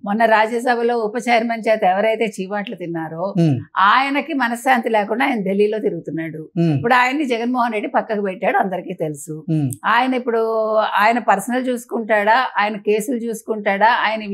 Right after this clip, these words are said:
Speaker 1: విషయాల్లో బయటపడతాడా, ఆయన గందరగోళంలో ఆయన ఉన్నాడు.
Speaker 2: ఉమ్.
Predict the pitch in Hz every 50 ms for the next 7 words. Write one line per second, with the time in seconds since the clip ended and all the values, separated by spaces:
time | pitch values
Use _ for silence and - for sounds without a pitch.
0 | 180 - - 226 214 214 220 208 202 185 190 - 214 240 202 190 196 - 190 190
1 | 226 269 269 - - _ _ _ _ - 208 214 233 240 240 240 226 220 240 247
2 | 233 233 226 220 220 208 240 254 226 196 185 180 180 170 165 156 151 147 147 147
3 | 156 170 165 151 135